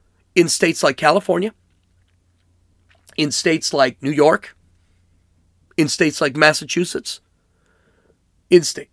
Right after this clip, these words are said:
states like Illinois, because people are not gonna trust the police. People are not gonna trust the governments because the governments are not there to protect you anymore.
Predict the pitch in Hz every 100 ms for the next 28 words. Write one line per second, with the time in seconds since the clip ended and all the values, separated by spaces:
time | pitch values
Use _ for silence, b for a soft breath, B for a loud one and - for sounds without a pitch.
0 | - - 185 175 165 143 165 156 165 180
1 | - _ _ _ _ _ _ _ _ _
2 | _ _ _ _ _ _ - - 185 202
3 | - 247 226 247 202 185 185 185 190 170
4 | 185 190 208 214 220 285 - - _ _
5 | _ _ - 220 214 214 208 190 190 -
6 | 202 - 233 - - - - 175 214 269
7 | 202 170 - - _ _ _ _ _ _
8 | - 214 226 220 220 226 247 240 226 226
9 | 208 202 208 180 180 - 202 - 135 113
10 | 117 139